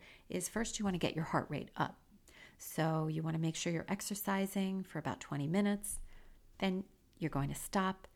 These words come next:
Again, put your fingers, you know, either on your carotid artery or on your wrist where you can feel your pulse. And you're gonna count,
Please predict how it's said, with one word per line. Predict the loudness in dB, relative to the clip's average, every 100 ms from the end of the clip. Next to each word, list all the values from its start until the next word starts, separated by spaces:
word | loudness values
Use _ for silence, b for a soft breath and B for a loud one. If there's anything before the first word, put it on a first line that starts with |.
| b b b b b b -20 -20 -2
Again, | 0 0 -2
put | -6 -8
your | -6
fingers, | -4 -2 -2 -4 -6 -10 -8
you | -6
know, | -4 -4
either | -4 -2 -2
on | -2 -4
your | -6
carotid | -4 0 0 2
artery | 0 -2 -2 -2 -2
or | -2
on | -2
your | -4
wrist | -2 0 0 -2 -4
where | -2
you | -2
can | -2 -6
feel | -6 -4 -2
your | -4
pulse. | -2 2 2 2 -6 -14 B B B B B
And | 0 0
you're |
gonna | 0 -2
count, | -4 -4 0 0